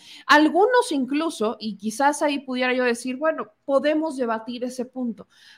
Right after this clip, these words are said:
A raíz que los Guacamaya Leaks difundieron que el presidente Andrés Manuel López Obrador, eh, había tenido un traslado, o sea, se acordarán cuando fue este procedimiento médico que le hicieron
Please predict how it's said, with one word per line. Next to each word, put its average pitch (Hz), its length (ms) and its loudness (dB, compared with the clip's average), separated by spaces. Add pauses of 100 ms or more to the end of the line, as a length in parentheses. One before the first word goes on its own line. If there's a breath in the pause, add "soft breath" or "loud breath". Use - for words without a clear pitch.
A 262 100 4
raíz 339 640 2 (280)
que 208 520 0
los 208 180 -4
Guacamaya 220 480 -2
Leaks 220 440 -12
difundieron 208 680 -4 (340 soft breath)
que 208 360 0
el 220 160 0
presidente 233 520 0
Andrés 226 240 0
Manuel 220 220 0
López 226 300 -4
Obrador, 226 680 -2
eh, 185 120 -8
había 202 240 -6
tenido 220 280 -4
un 226 100 -2
traslado, 220 360 -2
o 240 40 -4
sea, 208 140 -10 (200)
se - 160 -2
acordarán 220 680 0
cuando 220 260 -2
fue 214 300 -2 (260 loud breath)
este 214 220 -6
procedimiento 214 1000 -4
médico 233 420 -4
que 185 120 -12
le 175 80 -6
hicieron 208 540 -2